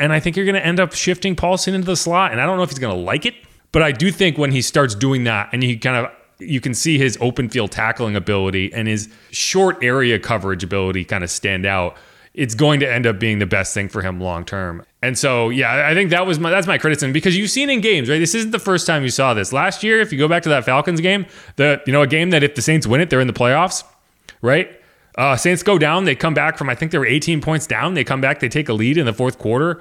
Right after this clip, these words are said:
First play from scrimmage, Cordero Patterson just catches Paulson leaning the wrong way in, uh, in man coverage and goes over the top. Big play. Falcons end up winning that game, right? You, you,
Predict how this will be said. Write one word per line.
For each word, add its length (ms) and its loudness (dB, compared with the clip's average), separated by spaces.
First 320 0
play 160 2
from 160 -2
scrimmage, 520 -2
Cordero 420 -2
Patterson 580 -2
just 180 -4
catches 640 -2
Paulson 340 2
leaning 260 2
the 60 0
wrong 300 2
way 340 0
in, 280 -2
uh, 180 0
in 180 -2
man 180 -2
coverage 460 0
and 180 -4
goes 160 0
over 140 0
the 80 -4
top. 320 0
Big 180 -2
play. 320 2
Falcons 380 -2
end 100 0
up 120 -2
winning 220 -2
that 160 0
game, 280 -2
right? 280 0
You, 260 -2
you, 160 -6